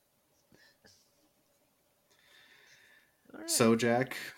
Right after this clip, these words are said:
Speaker 2: does, does Rotten Tomatoes have a, a rating for this, or is it just
Speaker 1: So,
Speaker 2: I M D B, or?
Speaker 1: I, I couldn't find anything on Rotten Tomatoes for this movie, but I did find an I M D B,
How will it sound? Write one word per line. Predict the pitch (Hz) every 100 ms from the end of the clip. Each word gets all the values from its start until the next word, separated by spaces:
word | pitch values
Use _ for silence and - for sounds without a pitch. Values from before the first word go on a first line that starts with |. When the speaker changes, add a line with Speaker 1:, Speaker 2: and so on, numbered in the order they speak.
| - _ -
Speaker 2:
does, | - 117 107
does | - 131 131
Rotten | 135 175
Tomatoes | 180 175 175 170
have | 156 165 175
a, | 165 160
a | 151
rating | 156 165
for | 156 170
this, | 180 180
or | 120 107
is | 101 -
it | 104 98 92
just | 104 -
Speaker 1:
So, | 110
Speaker 2:
I | 104 107
M |
D | 107 104
B, | 92 98 107 113
or? | 92 90 90 -
Speaker 1:
I, | 117 - _ _ -
I | 147
couldn't | - 214 127
find | - 113 120 107
anything | 98 95 110 98
on | 95
Rotten | 101 98 95
Tomatoes | 92 101 95 95 92
for | - 92
this | 92 -
movie, | 101 95 92 95
but | 98
I | 95
did | 95 - 113 101
find | - 110 104 98
an | 98 95
I | 104 104 101
M | 98 95
D | 95 92
B, | 90 98 95 101